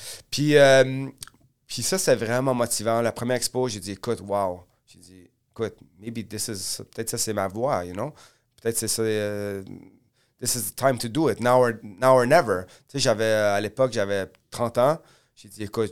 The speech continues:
je me sens vraiment pompé. » J'ai dit, « Vraiment, c'est un bon temps de faire un bon shift. Je vais prendre la chance, je vais prendre le risque. » Parce que, tu sais, quand tu commences l'art, ben, honnêtement, il y a, il y a pas d'argent à faire, là. Je veux dire, c'est,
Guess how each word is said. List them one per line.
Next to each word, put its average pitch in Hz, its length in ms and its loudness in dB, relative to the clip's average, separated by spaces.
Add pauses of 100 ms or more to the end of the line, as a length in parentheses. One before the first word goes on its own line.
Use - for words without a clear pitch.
(100)
je 113 60 -10
me 104 100 -4
sens 113 240 0
vraiment 117 240 -2
pompé. » 123 580 -4
J'ai 104 140 -8
dit, « 104 220 -10
Vraiment, 110 260 -4
c'est 117 140 -4
un 101 60 -2
bon 110 200 -4
temps 120 200 -4
de 110 100 0
faire 110 160 -4
un 98 140 -2
bon 113 260 -6
shift. - 640 -4 (600)
Je 107 120 -6
vais 98 60 -2
prendre 135 280 -2
la 107 140 2
chance, 120 320 0
je 113 40 -4
vais 101 60 -4
prendre 123 200 -2
le 110 60 -2 (100)
risque. » 135 160 -4
Parce 120 160 -2
que, 135 80 -6
tu - 60 -6
sais, - 120 0
quand 127 160 0
tu - 140 -4
commences 143 420 2
l'art, 120 380 4 (720)
ben, 107 100 -2
honnêtement, 123 440 2
il 117 100 0
y - 20 -4
a, 95 40 -4
il 92 160 -10
y 92 60 -6
a 90 40 -8
pas 170 180 2
d'argent 110 360 2
à 90 60 -2
faire, 120 340 2
là. 101 160 -4
Je 90 140 -8
veux 95 40 -10
dire, 110 100 -6
c'est, 101 260 -2